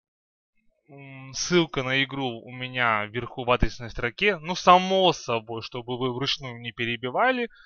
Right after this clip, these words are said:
ссылка на игру будет в описании этого видео на ютубе.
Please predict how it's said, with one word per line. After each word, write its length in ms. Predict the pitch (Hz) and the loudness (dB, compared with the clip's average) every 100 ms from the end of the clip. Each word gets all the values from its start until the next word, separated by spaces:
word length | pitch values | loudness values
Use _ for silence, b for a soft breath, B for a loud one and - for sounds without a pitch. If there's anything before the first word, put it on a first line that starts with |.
| b - | b -8
ссылка 480 | - 202 175 151 | 4 4 4 0
на 180 | 139 139 | 2 2
игру 340 | 143 190 302 202 | 2 2 0 0
будет 380 | 135 185 - - | 0 -2 -2 -8
в 100 | 131 | -2
описании 720 | 139 151 - 147 147 156 180 | -2 -2 4 8 8 8 4
этого 560 | 196 127 120 - 117 117 | 4 4 4 2 -2 -2
видео 400 | 113 123 127 131 | -2 -4 -4 -4
на 160 | 113 | -4
ютубе. 600 | 107 107 110 - 98 - | -4 -4 -8 -14 -18 -18